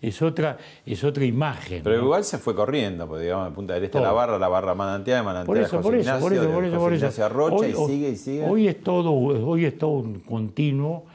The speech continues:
Speaker 1: hasta, hasta Rocha, donde están las fortalezas, este, históricas, que son la traza de lo que era este territorio.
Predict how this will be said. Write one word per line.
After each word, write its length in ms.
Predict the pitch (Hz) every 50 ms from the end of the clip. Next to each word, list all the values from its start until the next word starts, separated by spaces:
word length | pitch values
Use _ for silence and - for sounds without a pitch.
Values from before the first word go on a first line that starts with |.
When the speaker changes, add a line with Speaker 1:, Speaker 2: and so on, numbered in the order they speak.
| - - - - - _ _
Speaker 1:
hasta, 600 | - 101 95 90 - - 98 85 78 80 82 85
hasta 220 | 82 - - 104 113
Rocha, 520 | 131 151 156 143 - - - 170 180 170 - - - - - - - _ _ -
donde 280 | - 98 101 98 101
están 280 | 95 - - 123 120 120
las 140 | 120 107 -
fortalezas, 960 | - 110 104 101 - 117 120 135 139 131 - - - 160 160 - - - - _ - - - - - _ _ _ _ _
este, 580 | - 107 104 98 87 - _ - 104 95 87 - - - - _ _
históricas, 920 | - 107 95 - _ - 160 143 120 117 107 - 156 160 160 160 - - - - - - _ _ _ _ _ _ _ _
que 160 | - 135 127
son 260 | - - 160 165 170
la 200 | 160 151 143 -
traza 540 | - 175 190 156 - - - 165 165 160 - - - - - _ _ _
de 120 | 113 120
lo 120 | 123 120 98
que 80 | 120
era 100 | 127 139
este 220 | 135 131 135 123 117
territorio. 640 | 117 107 104 98 95 82 - 78 71 71 - -